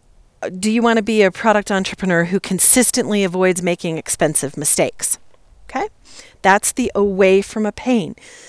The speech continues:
The other headline is, I believe is, um, "Are you a product entrepreneur who consistently wants to make more money with your business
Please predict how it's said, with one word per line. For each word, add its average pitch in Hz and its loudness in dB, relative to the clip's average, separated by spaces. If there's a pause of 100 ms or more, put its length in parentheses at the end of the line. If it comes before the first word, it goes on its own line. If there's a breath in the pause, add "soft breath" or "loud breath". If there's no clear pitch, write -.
(280 loud breath)
The 240 -4
other 302 0
headline 202 0 (480 loud breath)
is, - -2 (220)
I 170 -2
believe 240 0
is, 196 4 (100)
um, 175 -4 (880 soft breath)
"Are 202 4
you 240 2
a 311 0
product 247 0
entrepreneur 196 -2
who 190 -4
consistently - 0
wants 170 -4
to - -8
make 170 -4
more 202 0
money 254 4
with 196 -4
your 160 -2
business 262 0